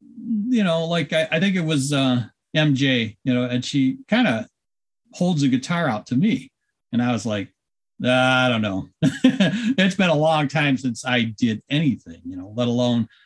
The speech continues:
um, I don't even sing in a car anymore because, you know, like, I'm not listening to that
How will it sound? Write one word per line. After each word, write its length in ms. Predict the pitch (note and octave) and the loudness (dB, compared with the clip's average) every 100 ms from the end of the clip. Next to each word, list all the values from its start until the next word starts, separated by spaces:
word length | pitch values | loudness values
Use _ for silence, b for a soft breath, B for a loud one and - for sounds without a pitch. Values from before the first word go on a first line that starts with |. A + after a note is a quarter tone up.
| b b _ | b b _
um, 440 | A2 A2 G2 G2 F2+ _ | -4 -2 0 -4 -6 _
I 100 | - | 0
don't 120 | A#3 F3 | 2 4
even 160 | C#3+ | 2
sing 220 | B2+ F3 | 2 0
in 80 | D#3+ | 0
a 80 | A2+ | -2
car 320 | - F3 F#3+ | -4 -2 0
anymore 380 | D3 A2 F#2+ F#2 | 0 0 -2 -6
because, 420 | G2+ - B2+ A2 | -10 -4 -4 -2
you 80 | C3+ | -2
know, 380 | A2+ G#2 - - | -2 -4 -8 -10
like, 180 | A2+ A2+ | -10 -4
I'm 160 | B2+ C#3 | 0 2
not 260 | C#3 B2 | 0 0
listening 340 | B2+ D3 - B2+ | -2 -2 0 0
to 60 | A2+ | 2
that 280 | B2 B2 | -2 -4